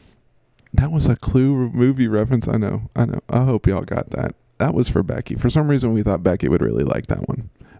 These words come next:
Baxter, we hope you laughed at that one. If you didn't, that's cool. Um, but may-, maybe you did. Maybe someone else besides Baxter laughed at that one. You know, if we're gonna sit here and think about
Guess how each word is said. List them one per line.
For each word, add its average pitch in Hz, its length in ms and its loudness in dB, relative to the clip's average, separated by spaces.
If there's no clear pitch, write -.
Baxter, 117 340 2
we 131 120 4
hope 151 180 0
you 107 80 2
laughed 87 260 -2
at - 80 -2
that - 200 -4
one. 76 160 -2
If 110 140 -2
you 113 80 2
didn't, 123 340 0
that's 110 160 0
cool. - 360 -4
Um, 69 500 -4
but 104 140 4
may-, 117 180 2
maybe 107 320 0
you 87 100 -2
did. 78 360 -4
Maybe 175 260 4
someone 151 260 0
else 151 160 0
besides 131 380 -2
Baxter - 340 -4
laughed - 320 -6
at - 100 -2
that - 200 -4
one. 113 120 -6
You 131 140 2
know, 131 140 4
if 117 100 -6
we're 180 80 0
gonna 190 180 2
sit 143 160 2
here 135 120 2
and 113 100 -2
think 113 120 0
about 98 300 -2